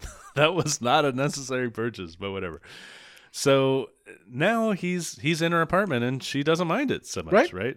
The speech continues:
Speaker 1: He, he actually gets into her bed.
Speaker 2: <laughs>
Speaker 1: He's shirtless in her bed.
Speaker 2: She's
Speaker 1: Crazy
Speaker 2: like,
Speaker 1: that these two would fall for each other. Like,
Speaker 2: she's like, "Hey, that date went pretty well."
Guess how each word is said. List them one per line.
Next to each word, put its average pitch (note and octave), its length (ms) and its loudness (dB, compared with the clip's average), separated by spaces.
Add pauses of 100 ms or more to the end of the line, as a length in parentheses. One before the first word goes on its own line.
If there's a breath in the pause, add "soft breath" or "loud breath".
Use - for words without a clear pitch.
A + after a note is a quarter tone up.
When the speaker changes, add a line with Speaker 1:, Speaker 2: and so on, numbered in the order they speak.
Speaker 1:
He, C3 300 -2
he B2+ 240 0
actually D3 280 0
gets B2 260 0
into C#3 160 -2
her B2 100 0
bed. G2+ 560 -2
Speaker 2:
<laughs> - 60 -12
Speaker 1:
He's - 160 2
shirtless E3 640 2
in C3+ 140 -2
her C#3+ 100 -2
bed. G#2+ 460 0 (300 soft breath)
Speaker 2:
She's - 120 2 (220)
Speaker 1:
Crazy - 20 8
Speaker 2:
like, A3 240 6
Speaker 1:
that A#2+ 160 0
these C#3 240 2
two D3+ 120 4
would C3+ 140 4
fall F3 220 4
for G2 160 -6
each F2 180 -8
other. - 360 -12
Like, - 120 0
Speaker 2:
she's A3+ 100 0
like, A#3 160 4
"Hey, A#3 180 8
that A3+ 220 6
date B3+ 160 2
went A#3+ 200 -4
pretty A#3 240 2
well." C4 520 4